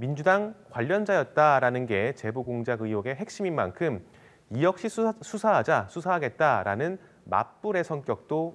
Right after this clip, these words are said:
있어 보입니다. 일단 민주당은 한 대표가 박찬대 직무대행 발언에 호응했다면서 환영의 뜻을 밝혔습니다. 하지만 한 대표 측은 연합뉴스 티비에 민주당이 이슈 전환을, 이슈 전환과 여권 분열을 노리며 내놓은 진정성 없는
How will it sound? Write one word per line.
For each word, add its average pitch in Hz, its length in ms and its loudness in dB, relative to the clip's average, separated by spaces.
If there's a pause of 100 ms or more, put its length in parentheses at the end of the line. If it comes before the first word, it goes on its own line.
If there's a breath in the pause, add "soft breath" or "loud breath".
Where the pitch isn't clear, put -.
있어 107 300 -4
보입니다. 90 580 -4 (760 soft breath)
일단 196 280 2
민주당은 208 340 2
한 240 160 -4
대표가 247 380 0
박찬대 208 480 -2
직무대행 180 500 -2
발언에 135 480 -2 (320 soft breath)
호응했다면서 165 1000 0 (180)
환영의 196 360 -2
뜻을 185 180 -4
밝혔습니다. 107 760 -4 (520 soft breath)
하지만 165 400 0
한 202 200 -4
대표 196 200 -2
측은 190 460 -2
연합뉴스 151 380 -2
티비에 151 520 -2 (400 soft breath)
민주당이 151 480 0
이슈 156 380 -6
전환을, 185 480 0
이슈 147 280 -4
전환과 143 680 0
여권 151 500 0
분열을 135 320 -2
노리며 117 580 -2
내놓은 117 600 -2
진정성 190 640 -2
없는 180 360 -2